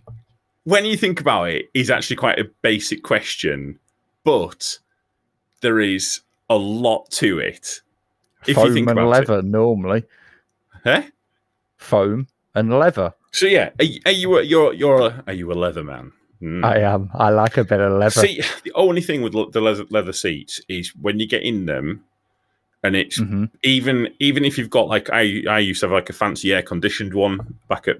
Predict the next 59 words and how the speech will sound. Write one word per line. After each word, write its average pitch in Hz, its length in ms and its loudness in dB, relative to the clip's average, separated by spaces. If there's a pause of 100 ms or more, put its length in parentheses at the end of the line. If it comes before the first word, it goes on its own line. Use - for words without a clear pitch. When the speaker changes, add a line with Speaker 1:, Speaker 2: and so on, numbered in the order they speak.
Speaker 2:
Yeah, 104 140 2
yeah. 127 160 2
Speaker 1:
B 98 80 4
T's, 90 200 -4
and 95 100 -4
even 127 280 0
with 110 140 2
that, 98 320 0 (720)
fucking - 340 -10
hell, 131 160 -4
you 113 100 -8
touch 156 340 -2
it 101 200 -8
and 95 120 -2
it - 80 -8 (760)
puts - 220 -2
some 151 100 -2
heat - 260 0
down 90 260 0
into 92 240 -2
them, 101 400 0 (460)
especially 135 360 2
if 131 80 0
you've 127 80 -6
been 120 120 4
out 135 200 0
of 101 80 0
it - 120 -6
for 95 240 2 (140)
thirty 90 320 0
minutes - 640 -6 (680)
or 98 180 4
Speaker 2:
Or 92 60 2
just - 100 -16
Speaker 1:
forty-five. 113 380 2
Speaker 2:
put 170 120 4
a - 40 -2
towel 196 380 4
over 202 320 4
it 196 80 -2
when 156 180 0
you 143 80 -4
get 135 180 2
out. 190 240 -2 (120)
Speaker 1:
Is 254 60 0
that 339 80 2
what 349 140 4
you 415 120 2
Speaker 2:
That's 466 120 6
what 220 80 4
I - 40 4
Speaker 1:
do? 82 40 -2 (120)
Speaker 2:
do. - 20 -4 (600)
Yeah, 233 140 -2 (160)
yeah. 269 160 -2 (300)
Speaker 1:
Oh, 349 100 0
Speaker 2:
Keep - 100 0
the 339 60 -2
seat 277 140 0